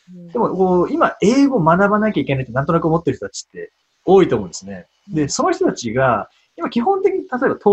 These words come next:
Speaker 2: ーイックだったら、なんで取らなきゃいけないとか、
Speaker 1: うん。
Speaker 2: こう、やらされ感になっちゃうんですよね。
Speaker 1: うん。
Speaker 2: で、それを、なんか、やらされ感じゃなくて、「よし、これ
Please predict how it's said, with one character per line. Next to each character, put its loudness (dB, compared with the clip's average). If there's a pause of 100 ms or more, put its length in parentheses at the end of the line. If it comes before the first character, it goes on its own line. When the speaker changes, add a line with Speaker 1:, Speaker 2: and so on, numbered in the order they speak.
Speaker 2:
ー 4
イ 0
ッ -2
ク -6
だ -8
っ -20
た -6
ら、 0 (360)
な -2
ん -4
で -10
取 0
ら 0
な -6
き -14
ゃ -12
い -16
け -6
な -2
い -6
と -18
か、 -16 (160)
Speaker 1:
う -20
ん。 -20
Speaker 2:
こ -12
う、 -4
や 0
ら 2
さ 0
れ 4
感 2
に -8
な -6
っ -18
ち -10
ゃ -8
う -16
ん -20
で -20
す -20
よ -18
ね。 -8 (420)
Speaker 1:
う -8
ん。 -2
Speaker 2:
で、 -4
そ -2
れ -4
を、 2
な -2
ん -6
か、 -4
や -4
ら -6
さ -8
れ -6
感 -4
じ -4
ゃ -4
な -4
く -20
て、 -2
「よ -4
し、 -6
こ -4
れ -8